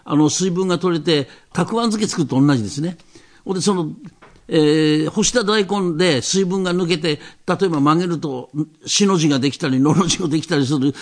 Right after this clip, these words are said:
あの、えー、曲がるようになった大根をですね、さっきのイワシのですね、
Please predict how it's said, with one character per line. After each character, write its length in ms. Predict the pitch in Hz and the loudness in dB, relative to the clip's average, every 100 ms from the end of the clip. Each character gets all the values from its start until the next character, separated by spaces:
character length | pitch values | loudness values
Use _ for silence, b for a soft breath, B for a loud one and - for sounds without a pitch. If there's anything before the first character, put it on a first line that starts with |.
| B | B
あ 120 | 147 | 0
の、 220 | 165 180 - B B B - | 0 0 -4 B B B -2
え 60 | 143 143 139 135 131 127 | 2 4 4 4 4 2
ー、 20 | 127 | 2
曲 160 | 139 147 | 2 2
が 120 | 185 | 2
る 100 | 190 | 2
よ 140 | 190 | 2
う 20 | |
に 60 | 185 | 0
な 80 | 175 | -2
っ 80 | 170 | -2
た 120 | 131 | -2
大 240 | 139 151 | 2 2
根 120 | 151 | 2
を 120 | 147 120 | 2 2
で 80 | |
す 140 | 104 127 | -2 -2
ね、 200 | 113 104 B B | -4 -6 B B
さ 140 | - | -2
っ 80 | 214 | -2
き 120 | 196 | 0
の 140 | 156 120 | 0 4
イ 140 | 151 | 4
ワ 120 | 208 | 4
シ 160 | 233 220 | 2 0
の 120 | 170 | 0
で 60 | 107 | 0
す 100 | 135 | 0
ね、 240 | 127 107 | 0 -2